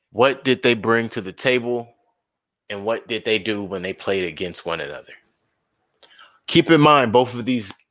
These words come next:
players are still playing. They are nine-year veterans, which I'll be going over that in a moment. Both playing nine years, both still active players.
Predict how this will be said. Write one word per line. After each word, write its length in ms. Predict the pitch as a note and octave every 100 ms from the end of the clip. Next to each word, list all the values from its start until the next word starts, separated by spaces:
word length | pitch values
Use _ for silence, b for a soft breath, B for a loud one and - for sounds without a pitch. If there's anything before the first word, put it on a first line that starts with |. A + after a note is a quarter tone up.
| _ _ _ _ _ -
players 360 | - B2+ B2 A2+
are 60 |
still 260 | - B2+ G#2+
playing. 440 | - B2+ F#2 E2+
They 180 | G#2+ G#2+
are 360 | A2 G#2+ G2+ - B B
nine-year 640 | G2 A2+ B2+ B2+ B2 A#2
veterans, 600 | G2+ A#2 C3 C#3 C#3+ -
which 200 | G2 - -
I'll 180 | G2+ G2
be 120 | G2
going 240 | G2 G2
over 220 | F#2 F2 F2+
that 180 | F#2
in 60 | -
a 20 |
moment. 320 | F2 F#2+ A2+ - _ _ _ _ _ _ _ _ b b b -
Both 280 | A#2 A#2+
playing 320 | - B2+ A#2+ A2+
nine 320 | A#2 A#2 A2+
years, 580 | B2 C3+ C#3+ - - - _ _ _ _ _ _ _ _
both 260 | B2 B2 B2
still 380 | - B2+ A#2 -
active 420 | A2 - G#2 -
players. 600 | - F#2+ - - - -